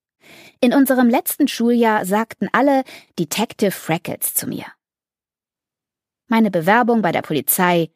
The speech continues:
wurde abgelehnt. Ich war fassungslos, schnappte förmlich nach Luft, schämte mich. Ohne andere Pläne, auf die ich zurückgreifen konnte, musste ich neu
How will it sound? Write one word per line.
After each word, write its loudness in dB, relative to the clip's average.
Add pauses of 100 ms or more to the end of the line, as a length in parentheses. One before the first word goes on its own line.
wurde -8
abgelehnt. -14 (840)
Ich -6
war 0
fassungslos, -8 (360)
schnappte -2
förmlich -2
nach -6
Luft, -8 (300)
schämte -6
mich. -20 (680)
Ohne 2
andere 0
Pläne, 0
auf -8
die -4
ich -6
zurückgreifen -2
konnte, -2 (400)
musste 0
ich -4
neu 4